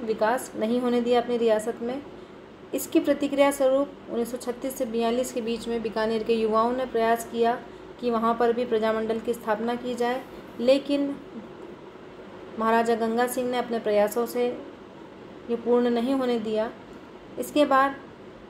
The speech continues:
विभिन्न गतिविधियां वहाँ पर चलती रही। उदयपुर में प्रजामंडल संगठन ने रचनात्मक गतिविधियां प्रारंभ करी। मोहनलाल सुखाड़िया इससे सक्रिय रूप से जुड़े हुए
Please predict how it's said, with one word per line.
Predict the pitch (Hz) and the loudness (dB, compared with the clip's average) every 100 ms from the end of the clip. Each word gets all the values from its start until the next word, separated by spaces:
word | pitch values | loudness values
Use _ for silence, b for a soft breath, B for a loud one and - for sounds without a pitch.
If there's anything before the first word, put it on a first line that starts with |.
| - - - - - - - - - - - - 233 | -20 -18 -18 -20 -18 -18 -16 -16 -16 -16 -16 -10 -2
विभिन्न | 226 262 254 | 4 4 4
गतिविधियां | 226 233 233 226 240 | 2 2 0 2 2
वहाँ | 240 226 | 2 2
पर | 226 233 | 0 2
चलती | 220 202 254 | 0 0 0
रही। | 247 233 262 - - - - - - | 0 0 -2 -8 -16 -16 -16 -8 0
उदयपुर | 254 285 285 311 | 6 6 6 6
में | 302 294 311 | 6 2 0
प्रजामंडल | - - - 226 240 247 247 247 | -6 -14 -4 0 0 0 0 -2
संगठन | 247 226 226 240 | -2 -2 -2 -2
ने | 247 247 | -2 0
रचनात्मक | 240 226 220 214 233 | -2 0 -2 -2 0
गतिविधियां | 214 208 220 220 247 | 0 0 -2 0 0
प्रारंभ | 247 220 233 233 | 2 2 2 0
करी। | 233 233 262 - - - - | 0 0 -2 -6 -16 -14 -6
मोहनलाल | 220 233 233 226 | 0 4 4 4
सुखाड़िया | 226 233 220 220 226 247 269 - 208 | 0 -4 0 2 4 0 -2 -12 -8
इससे | 214 233 | -6 -4
सक्रिय | 233 233 240 | -2 0 2
रूप | 233 233 | 2 2
से | 247 | 0
जुड़े | 208 214 240 | 2 6 6
हुए | 254 240 | 6 4